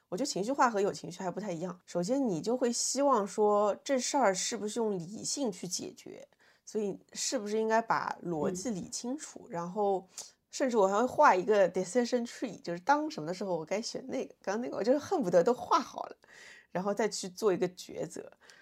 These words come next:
Speaker 1: 然后所以，但那个时候我始终就是做不出来那道题。然后所以无，无论是佳莹啦，还是我之前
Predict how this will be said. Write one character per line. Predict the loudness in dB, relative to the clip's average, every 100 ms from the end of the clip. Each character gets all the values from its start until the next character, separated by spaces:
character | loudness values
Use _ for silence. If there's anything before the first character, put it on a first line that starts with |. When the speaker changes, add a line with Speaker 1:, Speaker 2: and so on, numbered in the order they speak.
| _ _
Speaker 1:
然 | -2 4
后 | 6 6 4
所 | 0 2
以， | 2 2
但 | 4 4 6
那 | 4
个 | 4
时 | 2
候 | -2
我 | 0 0
始 | 0 2 0 0
终 | 0 2
就 |
是 | 2 0 -8 _ _ _ _
做 | -4 -2 4 6
不 | 6
出 | 2 2
来 |
那 | 2
道 | 2 0
题。 | -4 -12 -12 -14 -16 -20 -20 -16 -4
然 | 0
后 | 2
所 | 0 2 2
以 | 4 2 2
无， | 0 -2 -2
无 | 0
论 | 0
是 | 0
佳 | 0 2 2
莹 | 0
啦， | 0
还 | -2 -4
是 | 0
我 | 0 0
之 | -4 -8
前 | -6 -6 -8